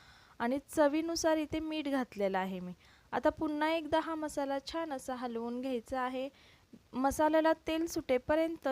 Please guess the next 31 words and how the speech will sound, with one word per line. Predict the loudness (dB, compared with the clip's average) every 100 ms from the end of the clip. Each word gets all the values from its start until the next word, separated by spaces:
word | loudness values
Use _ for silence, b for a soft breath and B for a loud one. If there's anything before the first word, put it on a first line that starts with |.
| -2 -2
छान | -4 -2
मसाला | -4 -4 -2
परतून | 0 2 2 0 -4 -2
घ्यायचा. | -2 -2 -2 -6 -8 B B B 6
जेव्हा | 8 8
मसाल्याला | 6 6 6 8 6
तेल | 6 6 4
सुटतं | 6 4 4 4 6
तेव्हा | 4 4 0
समजायचं | 0 0 2 2 2 0 0
आपला | -2 0 -2
मसाला | -2 -2 -2 -2 -2 -2
छानपैकी | -2 0 0 -2 -2
भाजून | 0 0 0 -2
झालेला | 0 0 0 -2
आहे. | -4 -4 -8 B B B B
आता | -4 0
मसाला | 0 0 0 0 2
इथे | 0 0 -4
शिजण्यासाठी | -4 -6 -4 -2 0 -2 -2 -4 -6 B B _
थोडासा | 4 6 6 4 0
मी | -2
पाण्याचा | 2 6 6 4 4 4
वापर | 4 4 2 2
करणार | 2 0 0 -2
आहे. | -2 -4 -6
थोडंसं | -4 -2 -2 -4 -4
पाणी | -2 0 0
टाकून | 2 2 2 -2
मसाला | 0 0 2 4
आपण | 4 4 0